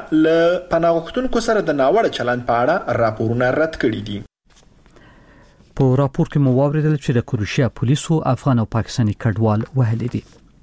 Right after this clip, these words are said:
Speaker 2: پاکستان به د ناقانونه پیسو د څار نړیوالې ادارې اف ای ټی اف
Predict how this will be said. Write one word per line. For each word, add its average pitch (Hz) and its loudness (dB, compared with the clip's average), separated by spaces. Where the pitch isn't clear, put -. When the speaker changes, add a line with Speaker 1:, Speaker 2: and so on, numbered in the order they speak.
Speaker 2:
پاکستان 180 2
به 185 2
د 127 4
ناقانونه 135 2
پیسو 123 0
د 120 -2
څار 135 0
نړیوالې 127 2
ادارې 131 2
اف 131 -2
ای 135 4
ټی 127 2
اف - -8